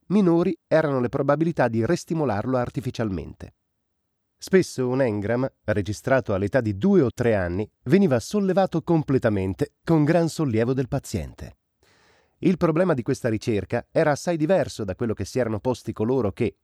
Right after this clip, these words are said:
non sapendo nulla della mente reattiva e degli stati di incoscienza, cercavano semplicemente di trovare la causa delle aberrazioni di un paziente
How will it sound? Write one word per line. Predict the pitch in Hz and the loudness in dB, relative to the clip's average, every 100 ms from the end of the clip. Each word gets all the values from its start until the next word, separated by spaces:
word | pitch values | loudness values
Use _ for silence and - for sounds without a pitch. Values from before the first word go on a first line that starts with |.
| - | -10
non | 80 107 | -6 -6
sapendo | - 95 110 90 | -6 -6 -4 -2
nulla | 104 123 92 71 | 0 0 -2 -6
della | 73 | -6
mente | 76 110 104 92 | -4 -2 -2 -4
reattiva | 87 - 120 110 92 - | -4 -4 -2 -2 -2 -4
e | 85 | -8
degli | 85 80 | -6 -6
stati | - 110 95 | -4 -4 -4
di | 87 95 | -6 -4
incoscienza, | 117 101 92 - 92 73 - 123 _ _ - - - _ | -4 -4 -8 -6 -6 -6 -12 -16 _ _ -20 -20 -20 _
cercavano | - 214 185 139 135 | -2 0 2 0 0
semplicemente | - 185 202 214 196 190 | 0 -2 -2 0 0 0
di | 151 | -4
trovare | - 143 131 110 | -2 0 0 0
la | 120 | -2
causa | 143 160 127 | 0 -2 0
delle | 107 101 104 | -2 0 0
aberrazioni | 107 117 123 - 113 | 0 0 -2 -2 -4
di | 101 | -2
un | 107 | -2
paziente | 170 - 170 120 101 120 | -2 -2 -2 -2 -2 -6